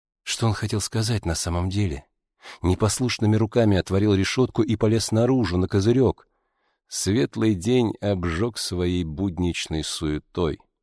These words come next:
Максим испугался, что в таком состоянии соскользнёт на асфальт, а в следующее мгновение уже стоял внизу.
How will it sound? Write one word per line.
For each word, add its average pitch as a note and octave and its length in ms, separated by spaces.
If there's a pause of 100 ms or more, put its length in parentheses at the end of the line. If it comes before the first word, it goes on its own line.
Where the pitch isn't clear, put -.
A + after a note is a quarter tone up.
(420)
Максим B2 400
испугался, C#3+ 580
что C3 200
в - 60
таком C#3 260
состоянии C3 640
соскользнёт B2 800
на A#2+ 140
асфальт, C3 520
а F2 60
в - 80
следующее G2 500
мгновение A2 560
уже A2 220
стоял G#2+ 380
внизу. E2 500